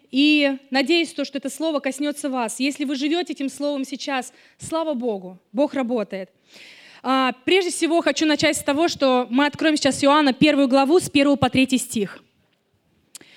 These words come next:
А, это всем нам известное слово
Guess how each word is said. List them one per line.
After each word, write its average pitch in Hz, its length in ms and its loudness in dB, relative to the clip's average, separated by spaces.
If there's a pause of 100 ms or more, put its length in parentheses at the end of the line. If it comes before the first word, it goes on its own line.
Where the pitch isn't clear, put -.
(480)
А, 240 320 0 (280)
это 269 340 2
всем 330 260 2
нам 294 200 4
известное 269 420 4
слово 262 480 2